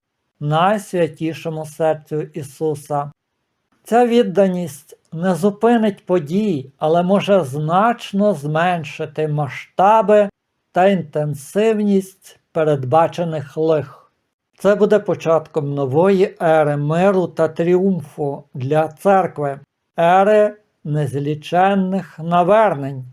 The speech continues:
А після кризи, незважаючи на певний опір самого духовенства, все завершиться загальним та рішучим собором, якому підкориться увесь світ.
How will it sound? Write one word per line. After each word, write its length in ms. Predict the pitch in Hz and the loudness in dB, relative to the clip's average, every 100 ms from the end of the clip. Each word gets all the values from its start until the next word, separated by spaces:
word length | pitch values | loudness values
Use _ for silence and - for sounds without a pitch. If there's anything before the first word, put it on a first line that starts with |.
| _ _ _ _ - | _ _ _ _ -2
А 160 | 185 | 0
після 500 | 226 233 - - 175 | 0 -2 -4 -2 0
кризи, 680 | 156 160 160 185 202 196 175 | 0 0 2 4 2 0 -2
незважаючи 920 | 151 151 131 160 151 208 233 226 185 | 0 -2 0 -2 2 2 2 0 -4
на 160 | 175 156 | -2 -2
певний 520 | 151 165 160 156 - - | 0 0 0 -2 -4 2
опір 580 | 202 226 220 180 147 | 4 4 2 0 0
самого 680 | 120 - 147 147 185 220 214 | -2 -6 -4 0 0 2 0
духовенства, 1160 | 196 196 190 190 196 190 180 - - 180 180 170 - _ _ _ | 0 -4 0 2 4 2 -2 -12 -6 0 2 0 -8 _ _ _
все 420 | - - 196 247 | -20 0 4 4
завершиться 1080 | 196 220 202 202 208 - 185 180 - 175 151 | 4 2 4 4 2 0 -6 -6 -6 -2 0
загальним 1040 | 120 143 120 147 208 226 208 214 196 196 _ _ _ _ | 0 -2 0 2 2 2 2 0 0 -4 _ _ _ _
та 200 | 165 165 | 0 2
рішучим 760 | 151 123 - 214 220 196 208 | 0 -6 -4 -2 -2 -2 -2
собором, 1000 | 180 - 190 185 160 214 220 180 139 123 127 _ _ _ - | -4 -4 -2 0 4 6 6 4 0 -4 -12 _ _ _ -4
якому 480 | 156 156 170 160 | -2 0 0 0
підкориться 1400 | 151 151 139 - - 202 226 220 214 _ _ 208 208 233 - - | -6 -8 -8 -8 0 2 4 0 -4 _ _ 2 2 2 -6 -8
увесь 520 | 147 127 165 156 - | -6 0 0 0 -6
світ. 680 | - - 156 156 151 147 | -20 -8 -4 -4 -4 -8